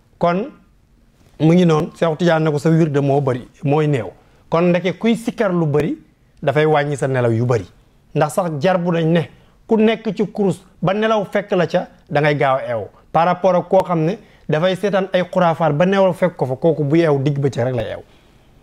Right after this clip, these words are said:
Kon mu ngi noonu ñetteel bi, ñetteeli noon bi. Ñeenteel bi mooy bànneexu bakkan, muy wax ju bëri.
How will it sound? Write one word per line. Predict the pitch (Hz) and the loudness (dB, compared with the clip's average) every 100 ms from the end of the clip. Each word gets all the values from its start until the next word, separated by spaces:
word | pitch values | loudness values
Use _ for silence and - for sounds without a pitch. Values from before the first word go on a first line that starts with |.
| _ - | _ -6
Kon | 165 160 | -2 0
mu | 165 | 2
ngi | 165 | 2
noonu | 151 143 | 2 2
ñetteel | 151 160 156 113 | 2 0 -2 -2
bi, | 90 _ 160 | -6 _ -4
ñetteeli | 165 180 156 | 0 0 0
noon | 147 123 101 | -2 -4 -8
bi. | - _ - 165 | -16 _ -2 2
Ñeenteel | 202 220 208 196 | 2 2 0 0
bi | 170 | 0
mooy | 170 165 | -2 0
bànneexu | 151 147 139 127 | 0 -2 -4 -4
bakkan, | 120 - 131 | -6 -6 0
muy | 147 | 2
wax | 143 | 2
ju | 127 | 0
bëri. | 127 120 | -2 -2